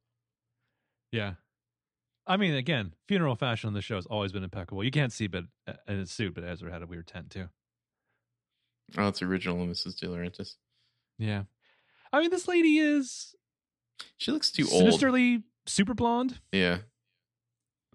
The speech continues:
Speaker 1: Like, she's almost got a, um, oh,
Speaker 2: Oh, is
Speaker 1: shit,
Speaker 2: that
Speaker 1: what's her
Speaker 2: Ken?
Speaker 1: name?
Speaker 2: Is that original Ken?
Speaker 1: Where's original Ken? Oh,
Speaker 2: That,
Speaker 1: yeah, it's
Speaker 2: just
Speaker 1: original
Speaker 2: that
Speaker 1: Ken.
Speaker 2: dude?
Speaker 1: Yeah. Uh, "This guy does not fill me with hope."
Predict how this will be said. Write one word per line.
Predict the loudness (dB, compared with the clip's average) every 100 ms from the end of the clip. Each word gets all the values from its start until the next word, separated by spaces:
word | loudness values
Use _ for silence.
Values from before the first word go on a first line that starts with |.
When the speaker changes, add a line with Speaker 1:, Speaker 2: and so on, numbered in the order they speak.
| _ _ _ _ _ _ _ _ _
Speaker 1:
Like, | 2
she's | 6 4 6
almost | 4 4 2
got | 0 2 2
a, |
um, | 2 0 -2 -2 0 0 -2 -4 -6
oh, | -2
Speaker 2:
Oh, |
is | 2
Speaker 1:
shit, |
Speaker 2:
that | 2
Speaker 1:
what's | 2 2
her |
Speaker 2:
Ken? | 4
Speaker 1:
name? | 2 -2
Speaker 2:
Is | -2
that | 0
original | 2 2 0 -4
Ken? | -2 -2 -2 -8 _ _ _ _ _
Speaker 1:
Where's | -6 -4
original | -4 -4 -8
Ken? | -8 -10 -10 -2
Oh, | 0 4
Speaker 2:
That, | 2
Speaker 1:
yeah, |
it's | 2
Speaker 2:
just | 2 2
Speaker 1:
original | 2
Speaker 2:
that | 2
Speaker 1:
Ken. | 2 2
Speaker 2:
dude? | -2 _ _ _ _ _ _ -8
Speaker 1:
Yeah. | -6 -6 -8 _
Uh, | -4 -2
"This | 0
guy | 2
does | 2 2
not | 2
fill | 2
me | 2
with | 4
hope." | 8 10 8 6